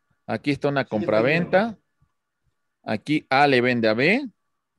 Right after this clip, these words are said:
Speaker 1: Después viene otra anotación. B le vende a C. C le vende a D.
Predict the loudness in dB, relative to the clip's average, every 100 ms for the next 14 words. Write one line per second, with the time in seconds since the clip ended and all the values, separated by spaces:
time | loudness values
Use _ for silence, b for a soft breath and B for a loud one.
0 | _ _ _ _ _ _ _ _ _ -4
1 | -4 -2 -2 -2 -6 _ _ _ _ _
2 | _ _ -6 -2 -2 -2 -4 -4 -4 -6
3 | -6 -4 -4 -4 -8 _ _ _ _ _
4 | _ _ _ -12 -2 0 2 2 2 0
5 | 0 -2 -2 -2 -2 -6 _ _ _ _
6 | _ _ -20 _ _ _ _ _ _ _
7 | _ _ _ _ _ -20 -20 -6 -2 0
8 | 0 -2 -2 -4 -4 -8